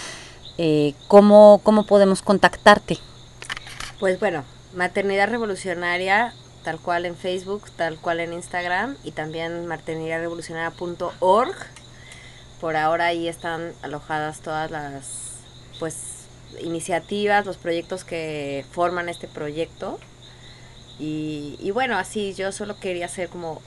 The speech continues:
Speaker 2: dos acotaciones. Eh, me invitaron a dar una charla el Día de la Mujer este año, y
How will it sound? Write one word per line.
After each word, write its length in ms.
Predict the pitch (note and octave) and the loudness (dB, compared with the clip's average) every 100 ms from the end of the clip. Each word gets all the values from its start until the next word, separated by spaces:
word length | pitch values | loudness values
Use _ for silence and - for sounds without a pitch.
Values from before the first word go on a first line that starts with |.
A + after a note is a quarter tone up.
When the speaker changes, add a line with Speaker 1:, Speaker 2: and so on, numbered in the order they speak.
| - | -16
Speaker 2:
dos 260 | D#3 D#3+ F#3+ | -12 -12 -12
acotaciones. 640 | F#3 E3 D#3 D#3+ D#3 D#3 - - - - - - - - - - - | -12 -12 -10 -10 -10 -12 -18 -20 -20 -20 -18 -18 -18 -20 -20 -20 -6
Eh, 580 | E3 D#3+ D#3 D#3 D3 C#3 - - | -2 0 0 -2 -4 -8 -14 -10
me 140 | D#3+ | -8
invitaron 360 | D#3+ D#3+ F#3 F#3 | -6 -4 -2 0
a 20 | |
dar 140 | F3+ | 0
una 180 | F#3 E3+ | 0 -4
charla 800 | - F#3 E3 F3 E3+ E3 D3+ C#3+ C#3+ | -4 -4 -2 0 0 2 0 -2 -6
el 120 | D3 | -6
Día 140 | D3+ | -6
de 80 | D#3 | -4
la 100 | D#3+ | -6
Mujer 360 | D3 - E3+ F3 | -8 -10 -8 -8
este 280 | - E3 | -10 -10
año, 400 | D#3+ D#3 E3 C4 A4 - - - - | -10 -10 -10 -10 -12 -20 -20 -20 -14
y 140 | F#3 | -2